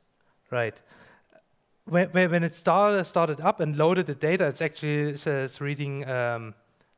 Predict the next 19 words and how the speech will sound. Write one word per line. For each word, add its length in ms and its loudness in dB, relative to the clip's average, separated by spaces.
data 260 2
file 360 0
co-, 240 -6
containing 500 -8
Bitcoin 480 0
val-, 200 -2
historical 520 -6
Bitcoin 420 -6
values. 460 -4
Takes 320 -6
roughly 380 -4
twenty 320 -4
seconds 340 -4
to 80 -4
load 180 0
it 100 -6
entirely 480 -2
into 180 -8
memory. 500 -2